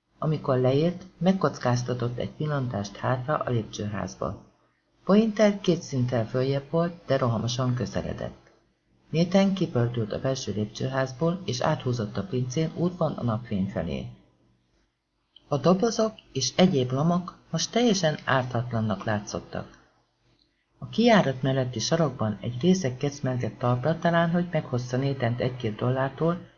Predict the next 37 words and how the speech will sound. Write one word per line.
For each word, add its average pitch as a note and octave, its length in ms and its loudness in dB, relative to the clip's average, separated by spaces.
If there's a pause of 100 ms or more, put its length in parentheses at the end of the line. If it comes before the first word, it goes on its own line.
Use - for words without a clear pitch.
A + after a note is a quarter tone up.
(300)
de - 180 2
amint G#3 340 6
egy A#2+ 140 0
pillanatra D3+ 480 0
meglátta C3+ 540 0
a G#2+ 80 2
fiú C3+ 300 -2
tűzben C#3 420 -2
égő A2+ 260 -2
szemét, D3 500 -2
elállt B2+ 340 0
szándékától. - 960 -4 (580)
A - 120 0
félelemtől D#3+ 760 6
hajtva C#3+ 360 0
Nathan B2+ 420 2
úgy F3+ 160 2
száguldott A#2+ 580 -2
keresztül C3 460 -2
a - 120 -2
kapun, D3+ 460 0 (220)
mintha D#3+ 240 2
az D#3+ 200 2
ott E3+ 180 2
se - 140 0
lenne, B2 380 4 (480)
és - 220 -4
olyan G#3 240 6
erősen D3+ 440 2
vágta D3+ 320 2
neki B2 240 -2
a A2 100 2
falnak, C3+ 600 0 (220)
hogy B2+ 100 -8
letört D#3 480 2
a G2+ 40 -2
gömbkilincs. F#2 640 -2